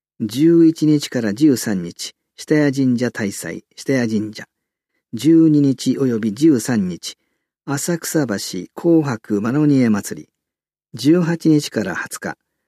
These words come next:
三社祭り、浅草神社。また、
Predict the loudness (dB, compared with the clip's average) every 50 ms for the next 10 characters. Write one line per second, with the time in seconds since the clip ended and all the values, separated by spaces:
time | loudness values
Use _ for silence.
0 | _ _ _ _ _ -6 -2 2 2 2 2 2 2 2 0 0 -4 -8 -12 -14
1 | -16 -18 _ _ _ _ _ _ _ -10 -8 -6 -6 -6 -4 -4 -4 -4 -4 -6
2 | -6 -6 -8 -12 -16 -18 _ _ _ _ _ _ _ _ _ _ _ _ _ _
3 | -10 -8 -4 -2 -2 -2 -2